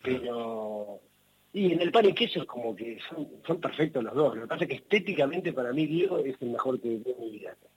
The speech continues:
Speaker 2: Después, a nivel de, este, números, a nivel personalidad, en cuanto a, a conducta y todo, me hace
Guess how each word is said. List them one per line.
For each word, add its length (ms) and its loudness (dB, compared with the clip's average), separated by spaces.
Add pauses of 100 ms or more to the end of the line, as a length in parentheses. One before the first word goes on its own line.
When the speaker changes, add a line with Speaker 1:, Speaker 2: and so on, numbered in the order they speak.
Speaker 2:
Después, 380 4 (440)
a 120 -8
nivel 340 0
de, 120 -2
este, 220 -10
números, 540 4
a 40 -8
nivel 300 -4
personalidad, 640 -6
en 140 0
cuanto 340 -4
a, 140 -4 (260)
a 140 -6
conducta 500 2
y 60 0
todo, 180 0
me 120 -4
hace 100 -10